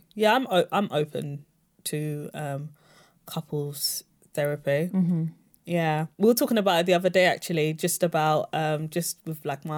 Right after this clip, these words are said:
Speaker 1: auntie and stuff. And we were talking about, um, uh, when they do marriage counselling. So, um, it was funny because, um,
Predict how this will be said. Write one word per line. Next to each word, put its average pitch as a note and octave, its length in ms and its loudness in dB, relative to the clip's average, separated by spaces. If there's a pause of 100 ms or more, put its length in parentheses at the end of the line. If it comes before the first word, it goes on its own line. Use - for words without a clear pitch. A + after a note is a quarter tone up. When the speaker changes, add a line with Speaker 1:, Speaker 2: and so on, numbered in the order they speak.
(120)
Speaker 1:
auntie E3+ 220 -6
and C#3 120 -8
stuff. C#3 280 -6 (460)
And D#3+ 140 -4
we E3 60 0
were E3 100 2
talking F3 260 -4
about, D3+ 440 2
um, D3+ 260 -2 (360)
uh, D#3+ 260 0
when E3 220 -2
they D#3+ 120 0
do D#3 200 -4
marriage E3 420 0
counselling. C#3 640 -8 (840)
So, D#3+ 480 2
um, D3 640 2
it D#3+ 100 -4
was D#3+ 160 -2
funny D#3+ 400 0
because, D#3+ 420 -4
um, D3+ 440 -2